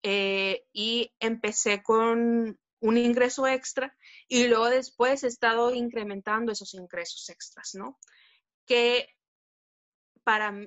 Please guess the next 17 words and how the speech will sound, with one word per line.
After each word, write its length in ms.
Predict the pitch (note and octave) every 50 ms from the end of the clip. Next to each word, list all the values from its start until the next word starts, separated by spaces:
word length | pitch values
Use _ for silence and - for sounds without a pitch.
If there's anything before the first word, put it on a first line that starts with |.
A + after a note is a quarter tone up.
| - _ _
para 260 | - G3+ G3+ G3 G3
mí 260 | G3 A3+ C4+ C#4+ C4 A#3
es 220 | A3+ A#3 A#3 -
estar 340 | G#3+ G3+ - - G#3+ A#3+ D4
igualando, 760 | D4+ C4 B3 A3 G#3+ G#3 G#3 G3+ G#3 G3+ G#3 G#3 G#3 G3+ - -
i-, 320 | A3 G#3+ A3 A3+ - -
igualando 480 | G#3+ G#3 G#3+ G3+ G3+ G3+ G3+ G3+ G3+ G#3
mi 120 | G#3 G3
sueldo. 400 | - - G3 F#3 F3+ F3 - -
Entonces, 480 | F#3+ G3 _ - G#3 - A3+ G#3+ - - -
por 120 | A3 G#3
ejemplo, 340 | G#3 A#3 A#3 A#3 A#3+ A#3 G#3+
ahorita 480 | G#3 A3 A#3+ A#3 - - B3 A#3+ B3+
si 680 | B3 - - A3 G#3 G3+ G3 G3 G3 F#3+ F#3+ G3 F#3+ G3
dejo 260 | F3+ A#3 A#3+ A#3+ B3+ B3+
de 100 | A#3+ A#3+
trabajar 640 | A#3 A3 G#3+ G3+ G3+ F#3+ - A#3 A#3 B3 C4+ D4+